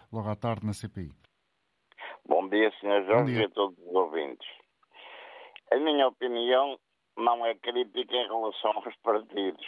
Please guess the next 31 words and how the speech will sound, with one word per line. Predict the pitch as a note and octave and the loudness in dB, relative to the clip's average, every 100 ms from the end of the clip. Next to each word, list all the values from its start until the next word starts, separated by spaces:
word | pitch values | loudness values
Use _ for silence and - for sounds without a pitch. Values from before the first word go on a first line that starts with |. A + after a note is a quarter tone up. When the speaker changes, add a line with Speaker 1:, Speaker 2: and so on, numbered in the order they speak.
| - | -12
Speaker 2:
como | - E2+ D#2 | -10 -10 -6
disse | D#2+ D#2 | -6 -2
agora | D#2+ D2+ E2+ E2+ | 0 4 2 4
essa | D#2+ - D#2+ D#2+ D2+ D2 D2 C2+ C#2 - - D2 | 0 2 4 4 4 0 -2 -6 -8 -12 -14 -6
ouvinte, | E2 D#2+ D2+ D2 A#1+ - _ _ - - - - - | -4 -2 -2 -6 -8 -16 _ _ -20 -20 -20 -18 0
porque | B2+ C3 A#2 B2+ C#3 - | 2 2 0 2 2 0
os | B2 - | -6 -2
partidos | - A2 - A#2+ G#2+ F#2+ | 0 0 2 0 0 -2
fazem | - G#2 F#2+ G2 F#2+ | 4 4 2 -4 -6
o | - | -6
seu | F#2 | -4
papel | F2+ F2+ F#2 - E2+ D2 - - | 0 0 0 4 4 4 -4 -4
e | G2+ | -2
toda | - E2+ E2+ | 2 4 6
a | F2+ | 4
gente | F#2 G#2 - | 2 0 -2
sabe | - A#2+ A#2+ B2+ - | 4 4 4 -2 -14
que, | - D3 - _ _ - | -14 -14 -14 _ _ 0
seja | B2+ G#2+ G#2 | 2 2 0
que | - - | -2 -6
partido | G#2+ G#2 - A2 G2+ | 0 0 2 -2 -2
for, | - B2 D3 - | 2 4 4 0
da | G#2+ | 2
esquerda | G#2 G2 - F2 E2+ | 2 2 0 2 4
ou | F#2 | 4
da | F#2 G2+ | 4 4
direita, | G#2+ A2+ A#2+ C3 - D#3+ - - - - - | 6 6 6 4 2 -2 -2 -20 -20 -20 -2
terão | C#3+ B2 A2+ A#2 | 2 6 4 4
interesse | A#2 B2 B2+ C3+ - - - _ _ _ _ - | 0 4 4 2 -4 -16 -16 _ _ _ _ 2
em | C#3 B2 | 2 4
denegrir | A2+ A2+ A2 A2 A#2+ C3+ | 0 2 2 2 4 2